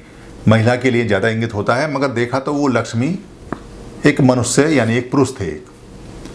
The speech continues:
तो मुझे थोड़ा surprise हुआ कि लक्ष्मी नाम पुरुष का भी है और महिला का भी, ये क्या कारण है? जब मैं पाली पढ़ रहा था तो पाली पढ़ते पढ़ते मुझे लक्ष्मी शब्द दिखाई दिया।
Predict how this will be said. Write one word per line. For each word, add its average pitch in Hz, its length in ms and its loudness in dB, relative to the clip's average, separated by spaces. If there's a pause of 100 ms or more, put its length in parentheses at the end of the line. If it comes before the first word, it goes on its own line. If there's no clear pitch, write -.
(960)
तो 175 60 6
मुझे 175 180 6
थोड़ा 160 180 2
surprise 143 440 0
हुआ 110 260 2
कि 156 480 -2
लक्ष्मी 117 420 0
नाम 127 320 2
पुरुष - 280 -2
का 135 140 0
भी 135 120 -2
है 147 80 0
और 139 60 -2
महिला 98 300 0
का 98 140 -4
भी, 117 140 -2
ये 147 160 2
क्या 104 140 -4
कारण 76 240 -10
है? 80 120 -14 (1700)
जब 120 120 6
मैं 131 180 4
पाली 127 280 2
पढ़ 135 160 2
रहा 131 240 0
था 139 100 -2
तो 165 120 -4
पाली 127 340 0
पढ़ते 131 320 -2
पढ़ते 117 300 -2
मुझे 107 280 0 (840)
लक्ष्मी 135 420 4
शब्द 117 240 0
दिखाई 90 280 -4
दिया। 78 280 -10